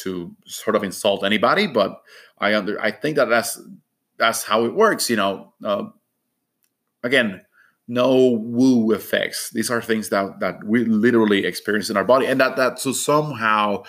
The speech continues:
or some way can be measured, okay? Uh, and that this consciousness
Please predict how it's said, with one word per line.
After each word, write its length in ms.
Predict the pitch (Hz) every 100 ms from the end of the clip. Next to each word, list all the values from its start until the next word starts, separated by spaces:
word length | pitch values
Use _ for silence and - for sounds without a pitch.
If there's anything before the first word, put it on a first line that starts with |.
| - - -
or 100 | 113
some 260 | - 120
way 120 | 113 107
can 180 | 107
be 100 | 98
measured, 500 | 95 110 147 107 92 - _ _ _ 120
okay? 420 | 110 120 143 156 - - - - - -
Uh, 320 | 135 135 - - _ _ _ _ _ _ _ _ _ _ _ _ _ _ _ _ _ _ _ _ _
and 400 | 147 156 151 147 - _ _ _ _ _ _ _ _ _ _ _ _ _ _ _ -
that 540 | 135 156 151 135 - - _ _ _ _ _ _ -
this 480 | 170 220 - - - _
consciousness 1400 | - - 254 180 - 113 - 98 95 98 - - - -